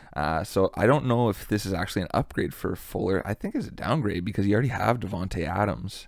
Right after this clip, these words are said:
uh, in Green Bay if he ends up going there, and he's not the star of the show like he would be in Houston. So,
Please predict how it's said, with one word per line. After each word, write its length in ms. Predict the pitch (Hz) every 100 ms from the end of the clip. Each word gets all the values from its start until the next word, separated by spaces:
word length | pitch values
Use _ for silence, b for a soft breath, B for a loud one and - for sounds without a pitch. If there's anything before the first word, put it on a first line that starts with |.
| -
uh, 200 | 95 92 -
in 200 | 104 113
Green 320 | 101 90 87
Bay 300 | 71 87 104 B B
if 480 | - 101 - - - b b b
he 140 | 90
ends 160 | 90 85
up 120 | -
going 340 | 98 117 98
there, 260 | - - - B B B
and 240 | 90 90 92
he's 180 | 95
not 360 | 101 98 110 -
the 340 | - 101 95
star 300 | 95 - 101
of 40 | 101
the 80 | -
show 320 | - 131 113
like 340 | 80 98 85
he 120 | -
would 160 | 90 82
be 120 | 78
in 100 | 76
Houston. 500 | 107 160 180 - -
So, 260 | - -